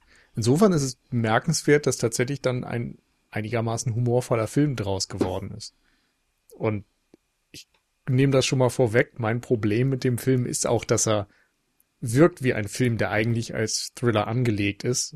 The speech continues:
rein vom Drehbuch her, aber sich dann irgendwie dem so ein bisschen widersetzt und auf der einen Seite Komödie ist oder fast schon Parodie von dieser Art von Film,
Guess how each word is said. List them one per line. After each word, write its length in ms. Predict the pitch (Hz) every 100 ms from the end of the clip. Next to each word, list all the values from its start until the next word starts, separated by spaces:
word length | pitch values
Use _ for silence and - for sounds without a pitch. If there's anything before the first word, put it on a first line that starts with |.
| 147
rein 120 | 113
vom 180 | 104 110
Drehbuch 420 | 101 120 139 110
her, 300 | 107 101 120 - _ _ _ _ _ _ _ -
aber 180 | 117 107
sich 200 | 123 -
dann 140 | 120
irgendwie 320 | 127 120 127
dem 260 | 123 123 123
so 100 | 127
ein 80 | 120
bisschen 400 | 135 - 139 123
widersetzt 720 | 135 131 117 156 - - -
und 400 | 151 139 135 - _ _ _ _ _ _ _ -
auf 180 | 139 -
der 140 | 143
einen 180 | 131 151
Seite 240 | 147 139
Komödie 580 | - 135 131 147 175 165
ist 380 | 160 165 - -
oder 200 | 131 127
fast 300 | - 135 -
schon 340 | 135 127 123 _ _
Parodie 680 | - 123 120 113 123 143 202
von 300 | - - 160
dieser 260 | 160 151 -
Art 180 | 147
von 200 | - 151
Film, 480 | 147 151 160 175 185